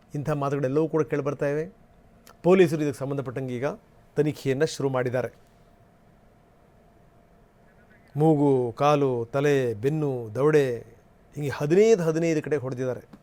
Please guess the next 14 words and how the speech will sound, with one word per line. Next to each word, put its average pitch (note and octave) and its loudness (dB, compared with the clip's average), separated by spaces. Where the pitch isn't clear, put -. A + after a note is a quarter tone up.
ಅಂದ್ರೆ D3 2
ಏನಾದ್ರು C#3 2
ರಾಡ್ D#3 10
ಗಿಡ್ಗಳನ್ನು D3+ 4
ಬಳಸಿ C3+ 2
ಹೊಡೆದ್ರ, C3 0
ಕಟ್ಟಿಗೆಗಳಿಂದ D#3 2
ಹೊಡೆದ್ರ? B2 -2
ಪೋಸ್ಟ್ D#3 4
ಮಾರ್ಟಮ್ C#3+ 0
ಮಾಡಿದಂಥ C3+ -2
ವೈದ್ಯರೇ E3 6
ಹೇಳ್ತಾ D3 2
ಇದ್ದಾರೆ, C3+ -2